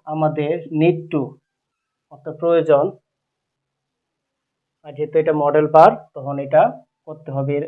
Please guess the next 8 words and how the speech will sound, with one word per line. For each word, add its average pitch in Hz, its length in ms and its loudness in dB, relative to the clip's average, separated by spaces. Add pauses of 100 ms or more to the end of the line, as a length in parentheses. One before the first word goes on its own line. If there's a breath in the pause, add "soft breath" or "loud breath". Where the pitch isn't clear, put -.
হবে 143 400 0
এরকম, 143 320 -2 (320)
প্রোটেক্ট 160 440 -12 (640)
রক্ষা 151 260 -10
করতে 135 300 -10
হবে, 135 260 -4 (520)
we 160 240 -6
need 151 260 -6